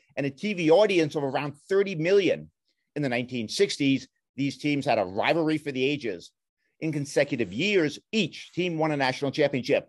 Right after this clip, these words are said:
Texas in sixty-three, Arkansas in sixty-four. In consecutive years, in sixty-four and sixty-five, Arkansas defeated Texas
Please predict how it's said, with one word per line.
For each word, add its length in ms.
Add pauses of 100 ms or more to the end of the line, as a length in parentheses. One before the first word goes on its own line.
Texas 380
in 100
sixty-three, 600
Arkansas 420
in 100
sixty-four. 760 (600)
In 100
consecutive 540
years, 340
in 100
sixty-four 460
and 100
sixty-five, 800 (360)
Arkansas 420
defeated 420
Texas 480